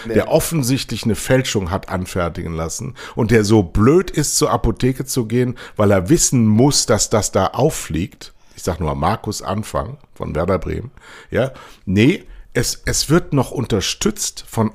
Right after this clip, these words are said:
Speaker 2: offizieller Seite, weil sie ihren Innungsmitgliedern nicht empfehlen können, das zur Anzeige zu bringen. Ich kotze.
Speaker 1: Ja, ja, genau, aber das ist, genau,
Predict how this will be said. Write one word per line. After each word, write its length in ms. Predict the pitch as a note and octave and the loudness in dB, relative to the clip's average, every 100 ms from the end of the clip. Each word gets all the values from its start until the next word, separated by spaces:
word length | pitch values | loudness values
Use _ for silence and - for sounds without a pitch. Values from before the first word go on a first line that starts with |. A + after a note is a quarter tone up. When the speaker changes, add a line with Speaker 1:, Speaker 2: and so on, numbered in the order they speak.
| - | -2
Speaker 2:
offizieller 720 | F3 G3 - - C3 A#2 G2 | -2 -4 -8 -2 0 2 0
Seite, 480 | G2+ G2+ C#3 - D#2 - - - | 0 0 -2 -6 -8 -12 -10 0
weil 160 | G#2+ | 0
sie 120 | G2 - | 0 -4
ihren 340 | A#2 G#2 G2+ - | -2 -2 -4 0
Innungsmitgliedern 1000 | E3 F3+ E3 - C3+ - B2+ A#2 G#2+ G2+ - - | 2 2 -2 -4 -6 -4 -4 0 0 -2 -12 -6
nicht 360 | - - - | -4 -4 -8
empfehlen 640 | F3 E3+ - B2+ A2+ A2+ - | -8 -8 -4 0 0 -2 -6
können, 340 | A#2+ A2 G#2+ - - | -6 -6 -8 -14 -2
das 360 | A2+ A2 - - | -2 -2 -6 -6
zur 220 | - A#2+ | -4 -2
Anzeige 520 | G2+ F#2+ F#2 D#2 D2+ | -2 -4 -6 -6 -8
zu 180 | - E2 | -12 -14
bringen. 440 | - D2 - - - _ _ _ _ - | -10 -10 -12 -18 -20 _ _ _ _ -10
Ich 300 | - - - | -8 -10 -10
kotze. 560 | - D#3+ - - - - | -6 -4 -4 -6 -8 -10
Speaker 1:
Ja, 160 | C#3+ D#3 | -6 -4
ja, 80 | C#3 | -4
genau, 180 | F3 | -6
aber 200 | - F#2+ | -8 -6
das 200 | G2+ G2+ | -6 -6
ist, 240 | C3+ - - | -8 -12 -12
genau, 280 | C#3+ C3+ | -10 -8